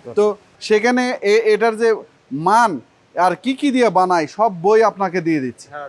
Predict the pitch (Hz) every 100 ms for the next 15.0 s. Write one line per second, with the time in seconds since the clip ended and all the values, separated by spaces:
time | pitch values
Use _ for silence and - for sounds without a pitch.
0 | - 147 131 240 240 233 233 240 233 226
1 | 214 214 208 208 _ 151 143 123 120 208
2 | 220 220 208 208 185 220 202 214 170 143
3 | 120 98 - _ _ _ 185 208 202 208
4 | - 208 208 214 208 208 208 - - 202
5 | 185 156 117 _ _ _ - - 190 240
6 | 190 240 214 202 190 202 196 185 160 180
7 | 190 185 180 185 175 180 220 196 214 202
8 | 160 113 160 151 160 151 139 131 117 120
9 | 190 220 247 254 254 233 247 226 220 190
10 | 220 220 196 139 101 _ _ _ - 185
11 | 196 185 - _ - 190 226 247 254 254
12 | 247 214 226 233 - - _ - 180 196
13 | 196 - _ - 180 180 196 - 233 277
14 | 262 262 254 254 233 240 226 220 -